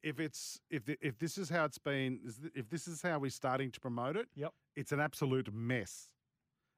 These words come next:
Speaker 1: It's an absolute mess, mate.
Speaker 2: Well, if we promote it at the moment, will, d-, do you agree that it'll probably get lost in a lot of the,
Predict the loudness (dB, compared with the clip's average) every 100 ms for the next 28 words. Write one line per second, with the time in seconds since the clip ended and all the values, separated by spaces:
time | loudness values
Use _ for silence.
0 | -8 0 0 2 -2 0 0 4 2 2
1 | 0 0 -2 -6 -2 2 2 2 0 -2
2 | -2 0 0 0 -2 -2 0 -2 -4 -6
3 | -8 -12 -20 -18 -6 -4 -2 0 0 0
4 | -2 -2 -2 -2 -4 -6 -6 -4 -6 -8
5 | -8 -6 -4 -4 -6 -8